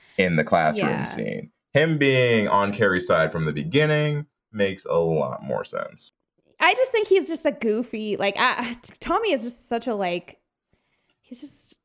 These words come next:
Speaker 2: so silly to me. The whole, not like a s-, like a silly character, but he's just, like, a silly person to me the whole way throughout. I can't imagine him, like,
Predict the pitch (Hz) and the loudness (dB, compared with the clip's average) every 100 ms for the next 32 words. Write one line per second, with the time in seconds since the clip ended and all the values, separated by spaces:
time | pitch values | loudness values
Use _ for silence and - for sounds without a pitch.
0 | - - - 262 285 - 185 196 175 175 | -20 -16 -4 -2 -2 -4 -4 -2 -2 -6
1 | 175 190 190 185 214 202 220 311 - 220 | -8 -12 -8 -4 -2 -2 0 0 0 0
2 | 214 208 - - 196 185 - 190 185 175 | 0 -2 -6 -6 -4 -4 -6 -6 -4 -6
3 | 180 175 175 180 196 214 226 233 208 196 | -6 -6 -6 -4 -6 -8 -8 -8 -6 -6
4 | 190 185 180 - 156 - 190 196 202 208 | -4 -4 -6 -8 -12 -10 -12 -10 -10 -6
5 | 196 196 190 185 190 180 180 180 202 226 | -2 -2 0 -2 -4 -4 -2 -2 -4 -4
6 | 247 220 190 196 190 196 190 170 - - | -6 -4 -2 -4 -4 -8 -8 -10 -12 -12
7 | - | -12